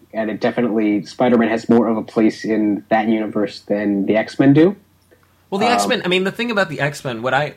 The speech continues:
Speaker 2: what I would like personally is that, um, w-, you can't do with what,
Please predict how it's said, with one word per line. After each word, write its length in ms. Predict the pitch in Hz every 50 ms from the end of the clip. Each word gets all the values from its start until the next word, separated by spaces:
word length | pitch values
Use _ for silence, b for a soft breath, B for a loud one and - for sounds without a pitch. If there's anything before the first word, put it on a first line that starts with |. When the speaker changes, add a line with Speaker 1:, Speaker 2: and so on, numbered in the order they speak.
| _ _
Speaker 2:
what 180 | _ 110 131 131
I 80 | 151 170
would 220 | 156 156 139 113
like 380 | 110 110 104 98 90 - - - _ _ _ _ _ _ _ _
personally 580 | - - 117 113 - - 107 104 104 98 92 80
is 280 | - 104 104 98 101
that, 440 | 95 95 95 90 85 85 - - - _
um, 460 | - 98 98 95 90 87 87 87 87 _ _ _ b b b b b b b b b b b _
w-, 200 | - 120 131 95
you 200 | 135 131 143 143
can't 380 | 143 - - 190 196 170 135
do 200 | 123 135 139 131
with 160 | 120 117 107 92
what, 240 | 107 110 110 104